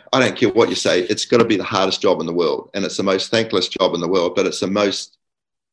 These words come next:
satisfying to actually have, um, to be a parent. Like, for example, I've got a stepdaughter. So Samantha's got a half sister, and she's absolutely delightful, and, and she's lovely. And I met her, and,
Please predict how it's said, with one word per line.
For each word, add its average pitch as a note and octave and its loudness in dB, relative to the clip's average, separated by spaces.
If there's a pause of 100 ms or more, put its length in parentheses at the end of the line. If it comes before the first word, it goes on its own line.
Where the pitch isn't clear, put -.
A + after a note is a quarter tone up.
(280)
satisfying E2+ -2 (460)
to F#2 2
actually F2+ -4 (180)
have, G#2 0 (220)
um, F2 -6
to - -8
be G2 -4 (560)
a - -12
parent. E2 -8 (540)
Like, A#2 4
for B2+ 2
example, A#2 2
I've B2 4
got A#2 4
a F#2 0
stepdaughter. D#2 0 (920)
So A2+ 0
Samantha's A#2+ 2
got A2 2
a - -2
half G2 -2
sister, D#2 0 (160)
and G#2 -2
she's G2+ -2 (340)
absolutely G2+ 0
delightful, F2 0
and, E2+ -4
and F2+ -6
she's F2 -8
lovely. E2+ 0
And F2 0
I G#2 2
met G#2+ 0
her, A2 -4
and, G2+ -6